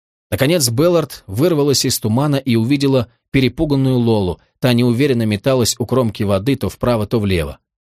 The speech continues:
Теперь она уже не лаяла, а подвывала от ужаса, не понимая, что происходит,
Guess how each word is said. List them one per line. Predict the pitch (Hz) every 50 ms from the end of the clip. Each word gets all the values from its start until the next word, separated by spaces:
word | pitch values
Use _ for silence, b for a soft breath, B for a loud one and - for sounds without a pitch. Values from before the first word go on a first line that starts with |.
| _ _ _ _ _ _ _ _ _ _ _ _ _ _
Теперь | - - - - 196 185 202 -
она | 135 131 139 147 147
уже | 143 135 127 139
не | 139 139 135
лаяла, | 135 143 151 160 143 104 87 76 71 - _ _ _ _ -
а | 107 104 95
подвывала | - 123 104 107 113 113 117 131 131 117 113
от | - - 101 98 - -
ужаса, | 143 165 139 107 98 - - 104
не | 92 92
понимая, | 90 - 98 98 98 110 117 120 110
что | - - - 101
происходит, | - 113 113 113 101 - - - 165 139 95 85 -